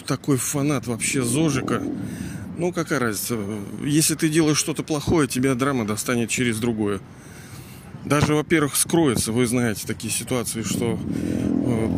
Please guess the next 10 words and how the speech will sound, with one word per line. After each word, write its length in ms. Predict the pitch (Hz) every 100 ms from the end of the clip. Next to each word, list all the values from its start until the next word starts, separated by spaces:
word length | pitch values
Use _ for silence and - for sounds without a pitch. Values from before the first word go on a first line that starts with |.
| 85 85 85 85 - - -
поборники 560 | 123 123 123 120 120 120
этого 240 | 117 117
зожа, 400 | 110 139 117 113
они 180 | 123 135
сами 300 | - 196 139
иногда 320 | 117 120 131
болеют 440 | 113 143 147 101 120
и 20 |
умирают 420 | 110 135 127 104
рано. 260 | 120 107